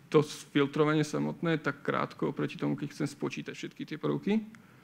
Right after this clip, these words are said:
Je to kvôli tomu, že tam beží lazy evaluation, čiže dokedy tie čísla reálne nepotrebujem, tak sa to nevykoná.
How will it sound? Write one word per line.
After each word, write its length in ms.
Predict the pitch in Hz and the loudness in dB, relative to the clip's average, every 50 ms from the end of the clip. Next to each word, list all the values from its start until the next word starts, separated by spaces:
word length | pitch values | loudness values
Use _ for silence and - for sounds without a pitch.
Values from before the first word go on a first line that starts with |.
| - - - | -20 -10 -2
Je 160 | - 151 147 | 0 0 2
to 80 | 151 - | 4 6
kvôli 240 | 160 156 156 151 | 8 8 8 8
tomu, 240 | 156 160 151 151 147 | 8 6 8 8 6
že 80 | 151 143 | 6 4
tam 160 | - 147 143 | 6 6 8
beží 240 | 147 147 139 147 147 | 8 8 8 8 8
lazy 320 | 143 143 139 139 151 139 | 8 8 6 6 4 4
evaluation, 640 | 135 143 127 131 135 135 147 - - 180 190 208 214 202 - - - - | 6 6 6 6 4 4 2 2 2 2 4 4 2 0 -4 -12 -10 -6
čiže 480 | - 151 131 - 147 147 143 131 131 139 139 | -2 -2 2 6 8 10 10 10 8 4 4
dokedy 400 | 135 147 147 - 175 156 160 151 | 4 4 6 6 6 6 6 6
tie 140 | - 156 143 | 6 2 2
čísla 400 | 147 - 151 143 - - 156 139 | 2 2 0 0 2 6 6 8
reálne 320 | 127 131 135 135 143 135 120 123 | 8 8 6 8 6 6 6 4
nepotrebujem, 500 | - 143 - 156 165 175 185 190 196 185 | 2 0 0 2 2 4 4 4 4 2
tak 160 | 190 147 135 | 0 -2 -4
sa 80 | - 139 | -2 -4
to 80 | 135 | -2
nevykoná. 480 | 131 123 123 127 127 127 135 127 123 | 0 2 2 2 2 2 0 -2 -2